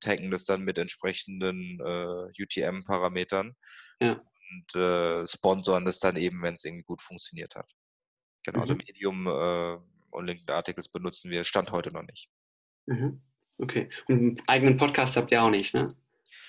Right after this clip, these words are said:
Speaker 1: Den, den, den fangen wir jetzt witzigerweise gerade an. Also
Speaker 2: Ja?
Speaker 1: wir haben jetzt, äh, die ersten zwei Folgen sozusagen schon aufgenommen, aber noch nicht veröffentlicht.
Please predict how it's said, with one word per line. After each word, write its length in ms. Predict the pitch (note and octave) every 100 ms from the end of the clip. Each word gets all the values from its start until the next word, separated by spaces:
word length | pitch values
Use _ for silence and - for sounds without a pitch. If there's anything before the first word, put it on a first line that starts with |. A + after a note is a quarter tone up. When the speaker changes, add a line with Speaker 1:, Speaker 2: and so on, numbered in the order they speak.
| - _
Speaker 1:
Den, 280 | C3 C3+ -
den, 160 | C#3+ B2+ - - _ -
den 140 | C3 A#2+
fangen 400 | - C#3 D#3+ D3
wir 100 | C#3+
jetzt 240 | C#3 -
witzigerweise 640 | C3+ - B2+ A#2 A2 G#2+
gerade 340 | A2 - G2+ F#2+
an. 200 | F#2+ F#2+
Also 180 | F#2+ F#2+
Speaker 2:
Ja? 60 |
Speaker 1:
wir 120 | G2
haben 180 | G#2+ A2
jetzt, 420 | G#2+ G#2 - -
äh, 520 | - - G2 G2 G2 F#2+ -
die 140 | G2+ F2+
ersten 360 | F2+ G#2 -
zwei 260 | G2 - F#2
Folgen 480 | F#2 A2 G#2+ A2+ A2
sozusagen 500 | G2 - F#2+ F#2 G2
schon 160 | - G2
aufgenommen, 500 | G#2 - A#2 G#2+ G2+
aber 80 | F#2+
noch 80 |
nicht 160 | F#2+ F#2
veröffentlicht. 680 | - D#2 - B2 C3 C3 -